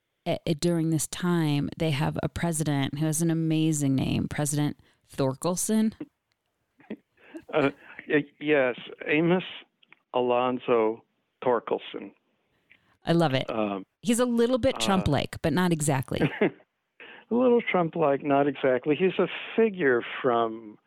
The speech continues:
Speaker 2: uh, a, a, a kind of comic universe. Um, uh, there, there was, um, a, a coach named Amos Alonzo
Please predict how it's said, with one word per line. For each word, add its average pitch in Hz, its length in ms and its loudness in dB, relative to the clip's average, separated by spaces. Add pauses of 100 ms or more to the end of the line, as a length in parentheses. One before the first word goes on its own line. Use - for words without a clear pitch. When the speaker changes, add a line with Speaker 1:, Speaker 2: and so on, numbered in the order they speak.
(760)
Speaker 2:
uh, 107 500 -2 (320)
a, 120 60 -2 (180)
a, 101 80 -2 (180)
a 123 80 -4 (180)
kind 117 220 -2
of 101 80 -12 (280)
comic 120 440 -2 (300)
universe. 107 800 -8 (720)
Um, 95 520 -4 (880)
uh, - 360 -12 (1040)
there, 117 320 2 (140)
there 113 240 2
was, 117 520 2 (520)
um, 98 580 -4 (420)
a, 95 600 -6 (340)
a 101 60 -6
coach - 540 -4 (160)
named 98 380 -4 (180)
Amos 110 260 0 (140)
Alonzo 98 580 -4